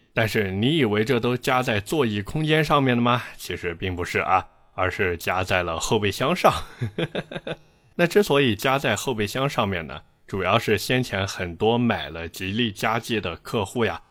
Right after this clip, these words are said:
他们都吐槽，哎呀，这车满载的时候，车子的后备箱空间比较小，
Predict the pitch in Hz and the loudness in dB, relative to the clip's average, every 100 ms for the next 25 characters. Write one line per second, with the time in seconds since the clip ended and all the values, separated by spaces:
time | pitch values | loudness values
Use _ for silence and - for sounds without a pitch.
0 | _ - 120 104 113 - 120 98 87 80 | _ -4 0 2 2 2 -2 -2 -6 -6
1 | 143 175 170 160 170 - 175 143 156 135 | -2 0 0 0 -2 0 0 2 0 -2
2 | 123 120 120 143 139 - 147 147 127 117 | -2 -4 -2 0 0 0 -4 -4 -4 -4
3 | 143 135 127 127 143 139 139 123 123 143 | 0 0 0 -2 0 2 0 0 0 2
4 | 147 - 87 | 2 0 -2